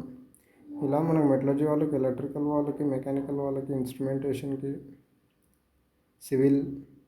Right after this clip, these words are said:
కెమికల్, సెరామిక్స్కి,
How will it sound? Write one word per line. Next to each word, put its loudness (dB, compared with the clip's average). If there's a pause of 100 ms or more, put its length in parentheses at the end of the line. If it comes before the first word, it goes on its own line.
(540)
కెమికల్, 0 (880)
సెరామిక్స్కి, 0